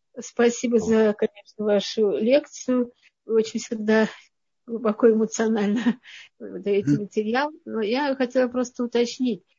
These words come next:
Speaker 1: Ну, может, вы просто оборвались у лекции на этом моменте, что вот,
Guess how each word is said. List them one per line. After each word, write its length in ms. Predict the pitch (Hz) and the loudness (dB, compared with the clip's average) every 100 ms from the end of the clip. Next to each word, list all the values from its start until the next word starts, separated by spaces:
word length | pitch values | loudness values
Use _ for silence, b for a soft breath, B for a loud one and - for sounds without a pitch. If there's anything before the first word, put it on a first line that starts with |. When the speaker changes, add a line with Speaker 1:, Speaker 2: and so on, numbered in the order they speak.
| _ _ _ | _ _ _
Speaker 1:
Ну, 320 | 233 208 240 | -18 -12 -8
может, 360 | 233 220 208 - | -6 -4 -6 -6
вы 120 | 220 | -6
просто 540 | 208 214 - 220 185 175 | -4 -4 -4 -4 -2 -4
оборвались 680 | 208 196 202 285 269 - | -4 -2 0 -2 -2 -6
у 80 | 233 | -6
лекции 380 | 208 196 - 208 | -4 -4 -4 -8
на 180 | 190 185 | -6 -8
этом 240 | 180 196 | -8 -8
моменте, 560 | 196 202 240 254 233 196 | -6 -2 -2 -2 -2 -6
что 560 | - - _ 196 190 | -6 -16 _ -12 -10
вот, 320 | 190 185 190 | -10 -8 -8